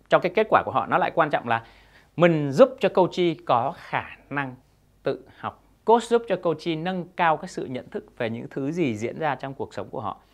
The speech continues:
và giúp họ được truyền cảm hứng trong cái quá trình mà họ tự học, vẫn để cho khách hàng chịu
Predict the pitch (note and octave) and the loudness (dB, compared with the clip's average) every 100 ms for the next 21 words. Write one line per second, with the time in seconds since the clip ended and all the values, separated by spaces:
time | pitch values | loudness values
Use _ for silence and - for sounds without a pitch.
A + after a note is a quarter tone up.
0 | _ _ - A#2+ C#3 A#2 D3+ G#3+ F3+ D#3 | _ _ -8 0 2 2 -2 -6 4 4
1 | - - - C#3+ C3 - _ - E3 D3 | 4 -8 2 2 2 -8 _ 4 6 6
2 | A#2 - C3 - A#2 C3 - _ _ _ | 4 2 2 4 0 0 -8 _ _ _
3 | _ F#3 D#3+ C#3 D3 - B2 C#3+ F#3 - | _ 4 4 2 -6 0 -2 -2 -10 -4
4 | D3+ G#2+ G2+ G2+ A2 - - - - G2 | -2 -2 -6 -10 -8 -10 -12 -14 -12 -10
5 | G2 _ _ - D#3+ G#3+ D#3 C3 G3+ F3+ | -14 _ _ 2 2 8 8 6 -4 -4
6 | C#3 A2+ - F#3+ | -8 -8 -6 -6